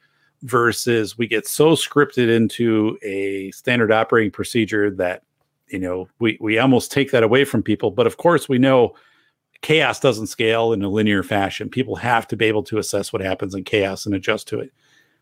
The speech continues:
Um, so, so what, what, what's your, what's your perception on,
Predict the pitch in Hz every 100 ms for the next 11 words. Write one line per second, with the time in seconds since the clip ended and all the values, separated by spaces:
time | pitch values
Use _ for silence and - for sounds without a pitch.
0 | _ - 107 107 98 _ _ _ _ _
1 | _ _ - 147 135 - - 151 151 208
2 | - - - _ _ _ _ _ 165 190
3 | - 160 220 - 285 202 170 - 147 -
4 | 208 175 - 160 - 147 143 123 - _
5 | _ _ - 117 120 120 120 117 113 110
6 | 113